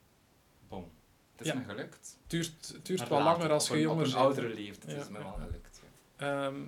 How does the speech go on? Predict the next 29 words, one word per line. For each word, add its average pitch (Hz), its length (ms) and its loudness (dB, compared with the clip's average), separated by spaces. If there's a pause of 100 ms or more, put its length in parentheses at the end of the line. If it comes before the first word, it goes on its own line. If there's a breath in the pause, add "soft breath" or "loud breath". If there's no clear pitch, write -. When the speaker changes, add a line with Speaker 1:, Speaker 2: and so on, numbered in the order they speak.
(140)
Speaker 2:
herinnert 135 400 -4
je 151 100 -4
je 147 60 2
eigenlijk 147 320 -2
nog 123 100 -12
de 123 80 -2
laatste 143 520 -4
keer 165 340 -12
dat 156 100 -10
je 143 60 -10
het 143 120 -16
gespeeld 143 520 -10
hebt? - 400 -20 (1900 loud breath)
Speaker 1:
Goh. - 100 -18 (1000 loud breath)
Speaker 2:
Want, 156 300 -4
allee, 170 160 0
ik 156 180 -8
denk 160 200 -2
niet 226 120 -2
dat 202 120 -2
jij 185 100 -6
nog 175 160 -12
een 165 120 -10
vierenzestig 160 560 -10
hebt, 135 160 -16
hè, 156 60 -10
thuis? 202 360 -14
Speaker 1:
Nog 107 200 -8
altijd. 127 580 -10